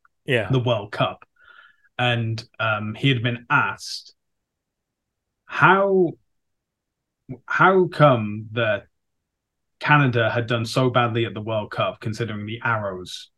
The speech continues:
Speaker 2: were around?" To which his response was, "It's not even been a year. They've
Speaker 1: Well,
Speaker 2: just
Speaker 1: that
Speaker 2: been around for a few months at this point."
Speaker 1: That's,
Speaker 2: And
Speaker 1: that's
Speaker 2: that, and that is exactly the point. I think people are
Speaker 1: Yeah, that's exactly it.
Speaker 2: expecting, expecting mountains when all we have are molehills at the
Speaker 1: I,
Speaker 2: moment.
Speaker 1: I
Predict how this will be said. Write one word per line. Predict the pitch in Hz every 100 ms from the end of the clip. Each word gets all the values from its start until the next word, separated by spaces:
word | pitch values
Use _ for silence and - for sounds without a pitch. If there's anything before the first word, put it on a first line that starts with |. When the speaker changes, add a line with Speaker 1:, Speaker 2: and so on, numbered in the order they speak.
| _ _
Speaker 2:
were | 117 107 98
around?" | 101 95 87 - _ _
To | 131
which | 135
his | 156 139
response | 131 139 127
was, | 127 117 - _ _ _ _ _ _ -
"It's | 175
not | 208 233
even | 165 135
been | 120 104
a |
year. | 98 143 202 - - _ -
They've | 143
Speaker 1:
Well, |
Speaker 2:
just | 196
Speaker 1:
that | 214
Speaker 2:
been | 180
around | 143 143
for | 131
a | 131
few | 151 143
months | 160 208
at | 131
this | 117
point." | 254
Speaker 1:
That's, | - - -
Speaker 2:
And | - 156
Speaker 1:
that's | 196 196
Speaker 2:
that, |
and | 180
that | 190
is | 175
exactly | 160 139 151 147
the | 135
point. | -
I | 147
think | 185 180
people | 180 160 180 180
are | 135 170 160
Speaker 1:
Yeah, | 147 107 101
that's | 165 -
exactly | 175 151 131 - 143
it. |
Speaker 2:
expecting, | 139 139 123 - _ _ -
expecting | 156 170 151 156 143
mountains | 147 143 135 - 92 92 95 - - _ _ -
when | 120 123 117 120 117
all | 131 123
we | 120
have | 117 110
are |
molehills | 110 107 98 98 90 -
at | 104
the | 98
Speaker 1:
I, | 92
Speaker 2:
moment. | 180
Speaker 1:
I | 170